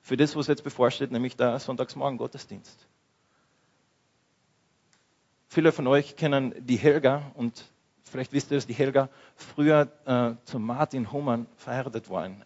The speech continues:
Evangelist, der in Deutschland und wirklich ganz Europa unterwegs war. Und die Helga hat mir mal erzählt, dass der Martin,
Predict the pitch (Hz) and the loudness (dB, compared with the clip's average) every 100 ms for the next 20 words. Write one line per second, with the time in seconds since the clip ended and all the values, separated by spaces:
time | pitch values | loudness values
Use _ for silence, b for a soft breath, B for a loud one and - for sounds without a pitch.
0 | - 120 123 117 139 - 113 110 101 - | -8 -4 -2 -2 -2 -4 -4 -4 -6 -4
1 | 131 127 123 117 107 101 - B B 151 | -4 -4 -6 -6 -6 -12 -16 B B -2
2 | 156 160 160 123 - 135 120 107 104 - | 2 0 2 4 4 2 0 -4 -6 -8
3 | 90 92 _ _ b b b b 127 151 | -12 -12 _ _ b b b b 4 8
4 | 165 170 170 165 156 147 - 151 147 127 | 10 8 6 2 4 2 2 0 2 0
5 | - - b b b _ - 123 135 170 | 0 -12 b b b _ -4 -2 2 2
6 | 151 160 | 2 -2